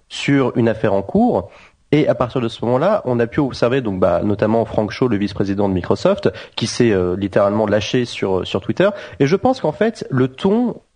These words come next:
euh, a toujours été, euh, dans, dans les décennies passées, euh, les, euh, les négociations entre grandes entreprises doivent toujours plus ou moins de, ont toujours dû plus ou moins donner lieu à ce genre de,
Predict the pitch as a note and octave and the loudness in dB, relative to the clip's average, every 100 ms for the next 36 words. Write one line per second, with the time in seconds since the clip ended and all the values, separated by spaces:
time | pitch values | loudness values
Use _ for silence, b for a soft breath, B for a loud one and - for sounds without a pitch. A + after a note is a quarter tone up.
0 | - B2 A#2 A2+ A2 A#2+ B2+ F3+ F3+ E3 | 0 2 4 2 2 -2 -2 -2 0 0
1 | C#3 - F#3+ F#3+ B B - - C3+ C3+ | 0 2 2 0 B B -10 -4 0 0
2 | C3 A2+ A#2 A2+ A#2 B2 A#2 A#2 A2 - | 0 0 2 2 0 0 -2 2 0 2
3 | F#3 C#3 - A#2+ G#2+ G2+ G2 F#2+ F#2+ G2+ | 0 0 0 0 2 0 0 0 0 0
4 | F2 - - - G#2+ G2+ G#2+ A2 A2+ - | -2 -2 -4 0 2 2 2 2 -2 -2
5 | B2+ - A2 G#2+ G2+ - G#2+ F#3 G#3 A#2 | -2 0 0 0 0 -2 -2 0 0 -2
6 | B B B B - A#2 C3+ - - D3+ | B B B B -2 0 0 -4 -4 0
7 | D#3+ - A#2+ A2+ B2 D#3+ B2 - A#2 G#2 | 0 -2 -4 -2 0 0 -2 -2 -4 -4
8 | - _ - D#3 C#3+ D#3 C3 E3+ F3+ A2+ | -14 _ -4 0 2 2 0 -2 -2 -2
9 | G#2 G#2+ D3 B2 A2 A2+ A2+ E3 G2+ - | 0 0 0 2 2 2 4 2 2 -2
10 | G#2 A#2 C3 A2+ F#2+ F2 F2 | -2 0 -2 -2 -2 0 -2